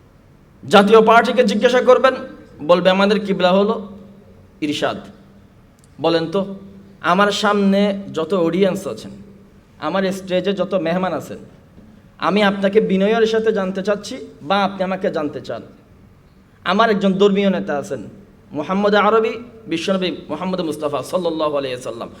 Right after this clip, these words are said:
বাংলাদেশে এই মুহূর্তে আমার রাজনৈতিক কিবলা কে? হা হা লা আদরি, কোনো জবাব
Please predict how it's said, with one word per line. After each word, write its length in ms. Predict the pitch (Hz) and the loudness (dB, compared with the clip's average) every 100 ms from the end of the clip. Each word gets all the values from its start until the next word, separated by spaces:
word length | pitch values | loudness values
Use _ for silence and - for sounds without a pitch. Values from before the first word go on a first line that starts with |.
| - | 0
বাংলাদেশে 680 | 180 277 294 302 294 277 330 | 6 8 10 10 10 8 6
এই 80 | |
মুহূর্তে 560 | 302 254 247 - 220 - - - | 6 6 4 4 0 0 -8 -6
আমার 280 | 175 190 190 - - - - 135 | 2 4 4 0 -8 -16 -14 -2
রাজনৈতিক 680 | 170 170 139 160 156 160 214 - | 0 0 -2 -4 -4 -6 -8 -8
কিবলা 360 | - 139 135 123 | -6 -4 -4 -6
কে? 240 | - 107 - - - - - - _ | -8 -12 -14 -18 -20 -20 -20 -20 _
হা 120 | 147 143 | -6 -4
হা 120 | 139 | -4
লা 120 | 127 | -6
আদরি, 340 | 120 110 101 98 - | -8 -10 -12 -14 -12
কোনো 120 | 147 | -8
জবাব 180 | 143 123 | -6 -8